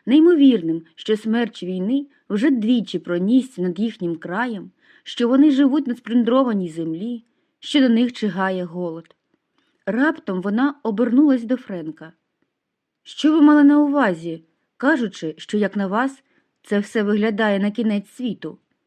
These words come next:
"З вами я буду відвертий", — звільно мовив він. "Але мені не хотілося б, щоб мої слова стривожили ваших домашніх. Війна вже не може довго тривати.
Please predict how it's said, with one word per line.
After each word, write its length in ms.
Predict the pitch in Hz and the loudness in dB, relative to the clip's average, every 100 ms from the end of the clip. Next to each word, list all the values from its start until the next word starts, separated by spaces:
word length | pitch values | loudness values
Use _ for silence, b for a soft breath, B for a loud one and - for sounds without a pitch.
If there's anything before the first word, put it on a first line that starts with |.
| _ _ _ _ _ _ _ _ - | _ _ _ _ _ _ _ _ -10
"З 140 | 208 | -6
вами 300 | 233 302 269 | 0 2 2
я 140 | 214 220 | 0 -4
буду 220 | 269 226 | -4 -4
відвертий", — 720 | 180 170 165 151 - 160 - _ _ - | -4 -6 -6 -8 -10 -18 -18 _ _ -20
звільно 460 | 160 175 233 196 165 | -10 -2 -2 0 -2
мовив 320 | 165 165 160 | -4 -6 -10
він. 280 | 151 151 170 _ _ _ _ _ - | -12 -14 -14 _ _ _ _ _ -4
"Але 260 | 202 208 214 | 0 2 2
мені 240 | 208 214 | 2 2
не 140 | 208 | 0
хотілося 560 | 208 208 277 247 196 185 | -2 -4 -2 -2 -2 -8
б, 60 | - | -8
щоб 240 | 190 170 | -8 -4
мої 200 | 180 180 | -4 -4
слова 400 | - 180 170 208 | -6 -6 -4 -6
стривожили 600 | 208 190 170 170 185 175 | -6 -8 -6 -8 -6 -8
ваших 300 | 170 165 185 | -8 -10 -8
домашніх. 680 | 185 180 156 156 180 170 _ _ _ _ _ _ _ _ - | -8 -8 -8 -12 -16 -16 _ _ _ _ _ _ _ _ -10
Війна 420 | 180 240 240 233 | 0 4 6 4
вже 200 | 196 220 | 0 -2
не 120 | 240 | 2
може 300 | 247 208 180 | 2 0 -4
довго 320 | 165 160 156 | -4 -4 -4
тривати. 540 | 165 160 156 147 - | -10 -10 -12 -18 -20